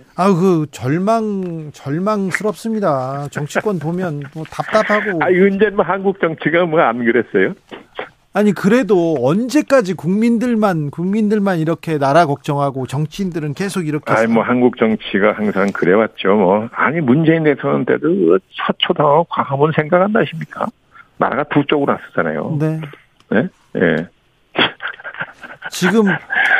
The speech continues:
Speaker 1: 지금 그 대통령 벌써 오 개월인데 벌써부터 지금 바깥에서 집회하기 시작했어요. 보수 진보 나눠서.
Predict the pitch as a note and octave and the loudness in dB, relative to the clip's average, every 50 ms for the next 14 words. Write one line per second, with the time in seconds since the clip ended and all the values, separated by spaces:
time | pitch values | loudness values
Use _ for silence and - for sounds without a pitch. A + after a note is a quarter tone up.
0 | - - G#3 G#3 G#3 F#3+ E3+ D#3 - - - - F#3 F#3 F3+ F3+ F3 E3 D#3+ D#3 | 0 0 0 2 2 2 0 -2 -6 -12 -4 0 2 4 4 4 4 2 2 0
1 | D3 C#3+ - - - - - - _ - - - - - _ _ - G3 F3 G#3 | 0 -2 -4 -4 -6 -8 -8 -12 _ -20 -20 -20 -20 -20 _ _ -2 -2 0 2
2 | G3+ G#3+ G#3 D#3 D#3+ F3 D#3+ - E3+ C#3+ C#3 D3 F3+ F#3 B3 C4+ B3+ A#3 G3+ G3+ | 2 2 4 4 2 0 0 2 2 4 4 4 6 6 6 6 6 6 6 4
3 | F3+ D#3 D#3+ - - C#3+ D#3+ F3+ - - C#4 C4+ B3+ - - G3+ F#3 D3+ - D#3+ | 4 4 2 2 4 4 4 4 4 4 4 4 2 0 0 0 0 2 0 -4
4 | C#3 D3 C#3+ C3 - A#2+ C3 - E3+ D#3+ - E3 D3+ - D3 C3+ B2+ A2+ G#2+ - | -2 -2 -2 -2 -4 -6 -2 -2 -2 0 0 -2 -4 -2 -4 -4 -4 -6 -8 -14
5 | _ - _ _ _ _ - F#3 D#3+ - F#3+ F#3 E3 D#3+ C#3+ D3 C3 - - E3+ | _ -20 _ _ _ _ -6 -6 -4 0 0 2 2 2 0 -2 -6 -4 -4 -4
6 | D3+ - - C#3+ - - B2 A2+ - - D#3 C#3 - C#3+ - - C3+ B2+ C#3 B2+ | -4 -2 -6 -6 -6 -6 -8 -6 -2 -2 -2 -2 -2 -6 -6 -4 -4 -4 -2 -2
7 | A2+ A2 A2 A#2+ B2 A#2 - A2+ | -2 -2 -2 -2 -4 -6 -8 -10